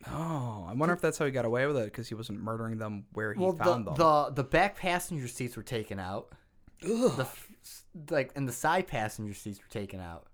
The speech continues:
Speaker 2: And he had, like, a
Speaker 1: How did he <laughs>
Speaker 2: he had, like,
Speaker 1: Yeah.
Speaker 2: a club underneath, like, the, the tire area
Speaker 1: Uh-huh.
Speaker 2: and just bash him.
Speaker 1: Oh, God.
Speaker 2: And,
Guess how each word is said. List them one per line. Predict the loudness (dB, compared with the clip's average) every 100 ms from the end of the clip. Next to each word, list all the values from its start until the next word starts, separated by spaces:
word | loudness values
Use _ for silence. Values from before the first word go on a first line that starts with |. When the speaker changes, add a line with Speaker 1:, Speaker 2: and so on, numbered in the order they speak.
| _ _ _ _ _ _ _ _ _ _ _ _ -14 -2
Speaker 2:
And | 2
he | 4
had, | 2 4
like, | 2 4
a | 4 4 0 -8 -16 -10
Speaker 1:
How | -4
did | -4
he | -4 -10 -10 -14 -4 8
<laughs> |
Speaker 2:
he |
had, | 8 10
like, | 6
Speaker 1:
Yeah. | 2
Speaker 2:
a |
club | -2 4 6 6
underneath, | 4 2 0 0
like, | -2 -2
the, | -8 -12 -20 -20 -20 -20 _ _ _
the | -14
tire | -8 -2 0 2 2
area | 2 4 4 4 0 -4
Speaker 1:
Uh-huh. | 0 0 -2 -8 -20 _
Speaker 2:
and | -6 -2
just | -4 -6 _ 0
bash | 2 2 0
him. | -6 -12 -20 _ _ -16 -4
Speaker 1:
Oh, | -4 -4 -10
God. | -12 -10 -12 -16 -20 -20 -20 -20 -20 -20 -20 -20 -20 -20 -20 -20 -18 -6
Speaker 2:
And, | 0 0 0